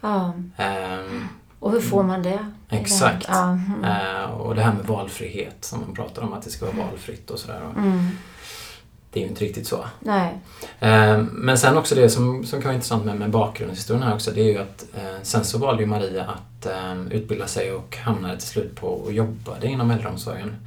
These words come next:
Speaker 1: Mhm.
Speaker 2: Så hon var ju, jag tror det kallas enhetschef då, alltså hon var,
Speaker 1: Ja.
Speaker 2: eh, ansvarig på ett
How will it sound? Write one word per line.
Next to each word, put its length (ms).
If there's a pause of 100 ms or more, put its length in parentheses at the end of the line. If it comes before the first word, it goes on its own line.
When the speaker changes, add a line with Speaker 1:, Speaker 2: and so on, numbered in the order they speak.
Speaker 1:
Mhm. 400 (200)
Speaker 2:
Så 200
hon 180
var 120
ju, 360 (640)
jag 100
tror 120
det 60
kallas 300
enhetschef 800
då, 180
alltså 220
hon 80
var, 220
Speaker 1:
Ja. 220 (420)
Speaker 2:
eh, 420
ansvarig 440
på 80
ett 320